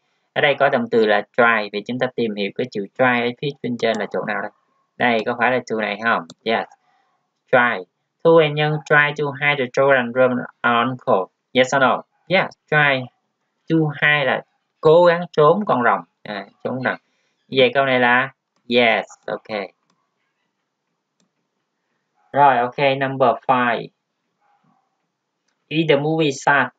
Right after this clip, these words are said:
Bộ phim thì buồn tẻ, phải không? Ta xem lên phía trên, coi bộ phim này có buồn hay không nha. The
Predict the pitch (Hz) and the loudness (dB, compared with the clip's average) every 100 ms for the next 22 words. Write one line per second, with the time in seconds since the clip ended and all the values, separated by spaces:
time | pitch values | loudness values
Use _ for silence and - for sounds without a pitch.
0 | _ 147 120 120 156 151 147 127 120 117 | _ 2 2 2 -4 -6 -6 -8 -6 -4
1 | 107 101 95 90 123 196 - _ 208 - | -4 -4 -2 -2 -4 -8 -14 _ -2 -2
2 | - 143 - _ _ _ _ _ _ _ | -6 -10 -12 _ _ _ _ _ _ _
3 | _ _ _ _ _ 135 131 - 127 117 | _ _ _ _ _ -8 -8 -4 -4 -4
4 | 110 110 - 135 - 123 101 - _ _ | -10 -12 -6 -6 -2 -2 -2 -8 _ _
5 | 120 110 98 - 120 110 101 131 120 104 | -2 -2 -4 -4 -4 -4 -6 -4 -2 -2
6 | 98 110 127 127 131 98 - - - - | -4 -8 -6 -4 -2 -4 -6 -6 -4 -6
7 | - _ _ _ _ _ _ _ _ _ | -10 _ _ _ _ _ _ _ _ _
8 | _ _ _ 110 104 92 _ _ _ _ | _ _ _ _ -20 -20 _ _ _ _
9 | _ _ _ _ - | _ _ _ _ -2